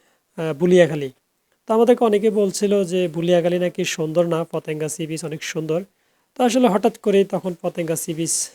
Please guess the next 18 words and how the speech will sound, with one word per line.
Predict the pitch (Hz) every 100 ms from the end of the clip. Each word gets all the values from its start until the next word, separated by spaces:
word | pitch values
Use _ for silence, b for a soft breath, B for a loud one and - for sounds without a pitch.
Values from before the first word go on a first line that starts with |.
| _ 170
যাওয়ার | 165 160
প্ল্যান | 170 156
করি। | 147 156 214 _ _ _ _ _ _ -
তো | 220
সবাই | 233 226 226
মিলে | 233 233
আসলে | 220 202 214 220 220 226 294 -
পতেঙ্গা | 202 190 180
সি | 180
বিচ | 180 185
যাই, | 151 165 156 156
তবে | 165 151 156 156
আমাদের | 156 160 170 160 b b -
এই | 165 156
ভ্রমণটা | 143 - 147 165 165 165
অনেক | 165 165 -
কষ্টদায়ক | 170 165 - 156 156 156
ছিল। | - 170 151